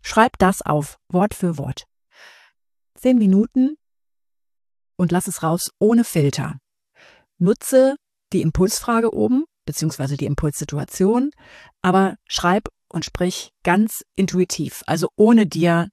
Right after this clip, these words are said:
eine logische Ordnung zu machen. Zum Beispiel könntest du darüber schreiben, Was passiert mit meinem Körper, wenn ich das wirklich tue? Mich entscheiden,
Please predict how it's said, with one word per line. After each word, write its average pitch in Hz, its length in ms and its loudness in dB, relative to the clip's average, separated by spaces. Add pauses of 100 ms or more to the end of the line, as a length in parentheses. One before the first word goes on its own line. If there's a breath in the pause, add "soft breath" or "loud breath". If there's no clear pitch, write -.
eine 175 140 4
logische 196 560 4
Ordnung 151 400 -2
zu - 140 -12
machen. - 360 -12 (1200 soft breath)
Zum 214 120 0
Beispiel 214 300 2
könntest 196 400 0
du 175 500 6 (600)
darüber 170 360 0
schreiben, 170 760 0 (360)
Was - 160 -6
passiert 208 420 -2
mit 180 120 -2
meinem 170 240 0
Körper, 180 420 -2
wenn 151 80 -2
ich 147 80 -6
das - 220 -8
wirklich 185 360 -4
tue? 139 380 -10 (680)
Mich 180 220 -2
entscheiden, 165 580 -2